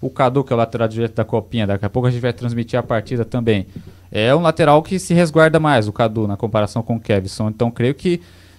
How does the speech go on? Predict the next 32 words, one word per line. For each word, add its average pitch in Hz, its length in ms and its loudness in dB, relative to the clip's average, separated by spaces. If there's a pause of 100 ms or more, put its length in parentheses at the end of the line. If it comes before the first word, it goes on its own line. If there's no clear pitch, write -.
é, 123 440 2
é 101 100 -2
trabalho 127 440 4
pra 131 300 2
Paulo 113 180 4
Roberto 110 300 2
Falcão, 147 440 2
pra 110 180 -2
Odair 107 300 0
Helma, 143 240 4
pra, 110 300 -2
pro 107 140 -8
presidente 110 420 -2
Andrés 110 260 -2
Rueda, 117 320 0
de, 185 380 -4
assim, 165 400 -6 (160)
será 120 320 2
que 143 180 -6
realmente 123 380 -2
necessita 117 420 -6
o 110 40 -6
Santos 123 220 -4
de 113 40 -6
um 110 40 -2
lateral 104 280 -2
esquerdo? 120 380 -2
Porque 113 260 -4
pelo 131 260 0
início 135 240 -2
do 110 160 -2
ano, 156 300 0